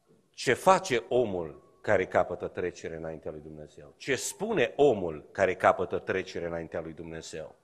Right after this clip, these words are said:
De aceea vreau să zugrăvesc, dacă se poate, tabloul omului care capătă trecere înaintea lui. Să vedem profilul lui, cam ce apare acolo. Să vedem caracterul lui. Pentru că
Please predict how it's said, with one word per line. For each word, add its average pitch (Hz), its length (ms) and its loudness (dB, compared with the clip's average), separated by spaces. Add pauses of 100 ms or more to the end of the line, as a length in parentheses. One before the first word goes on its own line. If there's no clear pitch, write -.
(1200)
De - 80 0
aceea 135 520 8
vreau 135 500 6
să - 120 0
zugrăvesc, 131 520 8
dacă 95 220 6
se 98 140 0
poate, 107 400 4 (760)
tabloul 127 580 8
omului 95 360 4
care 87 240 2
capătă 87 380 2
trecere 85 480 -4
înaintea 80 340 -8
lui. 80 120 -8
Să - 100 -4
vedem 113 300 2
profilul 113 560 -4
lui, 90 140 -6
cam 90 200 -4
ce - 160 -4
apare 85 340 2
acolo. 73 440 -8 (640)
Să - 160 6
vedem 123 480 8 (420)
caracterul 123 840 8
lui. 76 260 -12 (1300)
Pentru 135 320 0
că 127 420 6